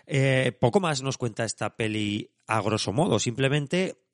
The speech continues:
que añade que esta mona al final es el brazo ejecutor de Alan. Cuando Alan se enfada con el periquito, porque ya nos dicen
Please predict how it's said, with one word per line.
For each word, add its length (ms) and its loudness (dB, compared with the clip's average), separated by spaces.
que 140 -2
añade 640 0
que 360 -2
esta 260 -4
mona 320 0
al 200 -2
final 240 -6
es 140 -6
el 80 -6
brazo 220 -8
ejecutor 480 -6
de 160 -6
Alan. 320 -4
Cuando 340 -4
Alan 220 -2
se 100 -4
enfada 400 -6
con 180 -6
el 120 -6
periquito, 440 -6
porque 220 -8
ya 100 -4
nos 160 -8
dicen 400 -12